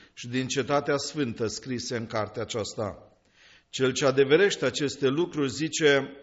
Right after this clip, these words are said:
"Da, eu vin curând." Amin. Vino, Doamne Iisuse.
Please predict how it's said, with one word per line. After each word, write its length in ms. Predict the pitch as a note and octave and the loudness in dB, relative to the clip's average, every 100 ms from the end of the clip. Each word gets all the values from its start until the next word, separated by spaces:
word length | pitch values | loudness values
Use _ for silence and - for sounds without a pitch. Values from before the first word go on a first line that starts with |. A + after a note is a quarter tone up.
| A#2+ | -6
"Da, 560 | A2 A#2+ A#2 A#2 A#2+ - | 2 4 4 0 -6 -14
eu 240 | C3 A#2 A2+ | -4 -2 -2
vin 400 | G#2 C#3 C3+ C3+ | -2 -4 -4 -6
curând." 640 | D3 C3 G#2+ E2+ E2 - _ _ _ _ | -2 0 0 -4 -12 -20 _ _ _ _
Amin. 640 | G#2+ G2+ A2 C3+ E2+ - - _ - - - - | -4 -4 -2 -4 -4 -10 -20 _ -20 -20 -20 -18
Vino, 420 | A#2 E3+ F#3+ D#3 | -6 -2 0 2
Doamne 360 | C#3 C3 B2 B2+ | 4 4 4 0
Iisuse. 640 | B2 B2+ G#2 - G2+ F2+ | -2 -2 -4 -2 -2 -4